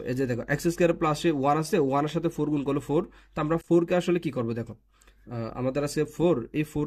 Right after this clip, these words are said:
কে, ফোর এর উৎপাদক হচ্ছে কি? দেখো, ফোর, ফোর কে টু দ্বারা ভাগ করলে হচ্ছে টু এবং টু, তাহলে এই দুই আর হচ্ছে ফোর একে ফোর, তো আমাদের এই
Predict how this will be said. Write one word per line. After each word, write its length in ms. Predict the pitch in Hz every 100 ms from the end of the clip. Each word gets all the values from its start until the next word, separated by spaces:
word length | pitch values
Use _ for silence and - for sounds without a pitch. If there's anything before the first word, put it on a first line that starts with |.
| 151
কে, 100 | 156 160 -
ফোর 140 | 151 170
এর 60 | 151
উৎপাদক 260 | 123 131 127
হচ্ছে 140 | 147 156
কি? 60 | 139
দেখো, 140 | 135 220 - - _ _ _ -
ফোর, 260 | 151 156 160 175
ফোর 140 | 147 147
কে 60 | 160
টু 60 | 156
দ্বারা 180 | 147 147 147
ভাগ 80 | 143
করলে 140 | 151 151
হচ্ছে 160 | 160 156 -
টু 120 | 160 208 - -
এবং 120 | 131 127 123
টু, 80 | 107 - _ _ _ _ _ _ _ _ _ -
তাহলে 180 | 151 - 165
এই 80 | 185 151
দুই 140 | 160 220 -
আর 80 | 135 139
হচ্ছে 220 | - 160 156
ফোর 160 | - 143 139
একে 140 | 143 131
ফোর, 120 | 147 208 _ _ _ _ -
তো 20 | 143
আমাদের 260 | 143 143 143 - _ _ _ _
এই 160 | 156